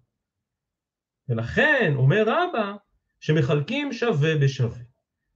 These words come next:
אבל אם מדובר על שור העומד לטביחה, שעומדים לשחוט אותו, אז מה עושים כששוחטים את השור? אז פה ודאי שבעל המאה,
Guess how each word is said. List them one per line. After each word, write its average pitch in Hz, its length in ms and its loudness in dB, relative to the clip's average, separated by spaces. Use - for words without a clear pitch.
אבל 185 480 4
אם 208 60 2
מדובר 165 240 2
על 156 140 0
שור 147 240 -2
העומד 139 260 4
לטביחה, 123 500 2
שעומדים 143 280 6
לשחוט 123 300 -2
אותו, 110 180 -6
אז - 80 -10
מה 143 80 0
עושים 147 220 2
כששוחטים 127 440 -2
את 117 100 -2
השור? 104 280 -6
אז - 80 -16
פה - 80 0
ודאי 135 460 2
שבעל 127 360 2
המאה, 127 480 4